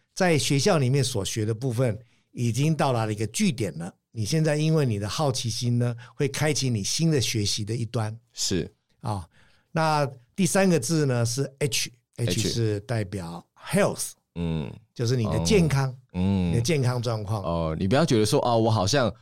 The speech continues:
Speaker 2: 我很会处理事情，但是公司每次看到你都感觉，哦，黑眼圈很重啊，肝指数很高啊，就不敢把一些很重要的任务指派给你。你可能，虽然说你每次都很好的完成了任务，但也许你可能明天就倒下来了，没有人接手。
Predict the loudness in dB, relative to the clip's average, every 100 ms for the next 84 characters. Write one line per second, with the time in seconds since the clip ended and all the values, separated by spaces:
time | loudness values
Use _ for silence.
0 | -2 2 2 4 4 4 4 4 2 2
1 | 2 2 2 4 2 2 -6 -20 _ 0
2 | 2 2 4 4 2 2 2 2 4 2
3 | 2 2 2 0 0 2 4 4 4 2
4 | 4 2 2 2 2 2 0 2 2 0
5 | 0 2 2 0 0 2 4 4 2 0
6 | 0 0 0 2 2 2 0 0 0 0
7 | 0 2 2 2 2 2 0 -2 -2 0
8 | 2 2 2 0 2 2 0 -2 -10 -12
9 | -2 2 2 2 2 2 2 0 2 2
10 | 0 0 2 2 2 2 2 2 0 0
11 | 2 2 2 2 2 2 0 0 0 0
12 | 0 0 0 -2 -2 -2 -2 -2 -4 -8
13 | _ _ 0 2 2 0 0 0 0 -4